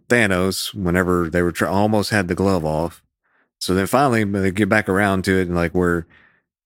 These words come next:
she still, Wanda still stalls for frickin' ever about b-, to blowing up the stupid stone. And it still doesn't matter, obviously, 'cause he has the time stone, so he just turns it all back.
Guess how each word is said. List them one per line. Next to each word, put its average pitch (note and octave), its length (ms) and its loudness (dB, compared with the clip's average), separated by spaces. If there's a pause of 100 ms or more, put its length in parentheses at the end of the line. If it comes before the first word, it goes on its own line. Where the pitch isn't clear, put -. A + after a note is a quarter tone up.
(520)
she - 580 0
still, A#2+ 680 0
Wanda G#2+ 320 2
still A#2 420 0
stalls F2+ 520 0
for - 220 -4
frickin' G#2+ 380 0
ever F2+ 500 0 (100)
about F#2 240 0
b-, F#2+ 80 -8 (200)
to F#2+ 180 0 (140)
blowing A2 360 2
up A2+ 120 -4
the G2+ 80 -8
stupid - 320 -2
stone. F#2+ 580 0 (500)
And F2+ 160 2
it F2 80 0
still - 200 2
doesn't G#2+ 180 2
matter, F2+ 300 2
obviously, E2+ 340 0
'cause F2 160 -2
he F#2 120 2
has F#2 180 2
the F2 80 -6
time G2+ 240 0
stone, F2 300 0
so E2 140 -4
he E2+ 100 2
just E2+ 200 -4
turns F2+ 240 0
it E2 80 -2
all E2 180 0
back. D#2 440 -2